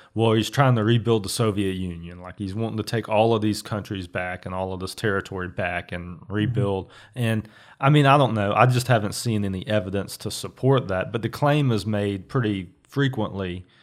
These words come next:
Speaker 1: on, like, normal media.
Speaker 2: Yeah. Well, there was a story that came out that said that, uh, William Byrne, who's the director of the C I A, had been sent over to Kiev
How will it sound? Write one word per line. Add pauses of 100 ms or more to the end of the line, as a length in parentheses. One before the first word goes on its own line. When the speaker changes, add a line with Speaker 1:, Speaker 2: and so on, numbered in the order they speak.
(160)
Speaker 1:
on, (320)
like,
normal
media. (260)
Speaker 2:
Yeah. (500)
Well,
there
was
a
story
that
came
out
that
said
that,
uh,
William
Byrne,
who's
the
director
of
the
C
I
A,
had
been
sent
over
to
Kiev